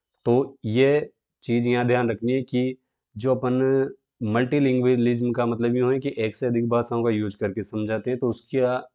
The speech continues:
उसकी भूमिका क्या है, वो चीज़ है। फिर इवैल्यूएशन, वही जो अपने सीसी ही है, continuous and comprehensive evaluation और रिमेडियल टीचिंग, जिसको हम बोलते हैं उपचारात्मक या निदानात्मक, दोनों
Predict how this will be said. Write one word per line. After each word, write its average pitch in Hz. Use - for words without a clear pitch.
उसकी 131
भूमिका 123
क्या 98
है, 92
वो 120
चीज़ 95
है। 92
फिर 135
इवैल्यूएशन, 131
वही 135
जो 123
अपने 123
सीसी 131
ही 127
है, 127
continuous 120
and 113
comprehensive 117
evaluation 113
और 113
रिमेडियल 113
टीचिंग, 98
जिसको 110
हम 123
बोलते 110
हैं 120
उपचारात्मक 120
या 117
निदानात्मक, 110
दोनों 120